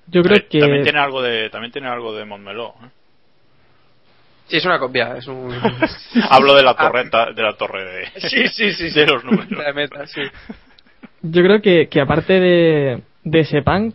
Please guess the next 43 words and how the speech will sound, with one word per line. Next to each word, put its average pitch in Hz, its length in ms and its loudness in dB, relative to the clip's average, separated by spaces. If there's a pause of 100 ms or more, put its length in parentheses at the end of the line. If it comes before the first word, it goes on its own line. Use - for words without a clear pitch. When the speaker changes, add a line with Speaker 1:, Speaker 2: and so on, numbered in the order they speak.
(300)
Speaker 1:
es 156 160 0
lo 185 120 6
único 170 260 4
bueno 151 220 2
que 127 60 -4
ha 135 60 0
hecho, 131 280 -4
que 143 80 -2
ha - 40 2
hecho 131 120 -4
Tilke, 190 200 0
que 156 60 -4
este 147 140 -8
circuito. 165 380 -2
Veremos 143 400 -2
a - 20 -2
ver 139 160 2
si, 135 480 0 (220)
Speaker 3:
<laughs> - 260 -20
Speaker 1:
si 147 120 -2
funciona. 165 500 2 (140)
Speaker 3:
Y - 80 -14
todavía 175 360 4
no 202 80 0
hemos 202 160 -2
rodado 190 300 -2
en 170 80 -10
él, 165 160 -10
¿eh? 156 100 -12 (560)
Y 151 100 -14
todavía 147 260 -6
no 185 80 -6
se 185 80 -12
ha - 20 -6
rodado 185 240 -4
en... 143 140 -12
Bueno, 131 160 -8
nosotros 131 260 -10
Speaker 1:
Bueno, 131 140 0
Speaker 3:
no 156 60 4
Speaker 1:
bueno, 143 140 2
Speaker 3:
hemos 127 60 -6
rodado. 180 180 -2